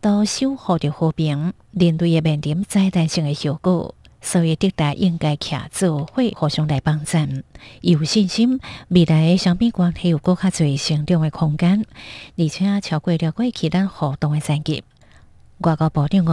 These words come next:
钊燮伫咧致辞时阵表示，去年台德贸易头一出就破了两百亿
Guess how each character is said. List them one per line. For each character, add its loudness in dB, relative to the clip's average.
钊 2
燮 2
伫 -2
咧 0
致 2
辞 -4
时 -4
阵 -2
表 2
示， -2
去 -2
年 4
台 2
德 2
贸 2
易 0
头 -2
一 0
出 -4
就 -2
破 -2
了 2
两 0
百 0
亿 2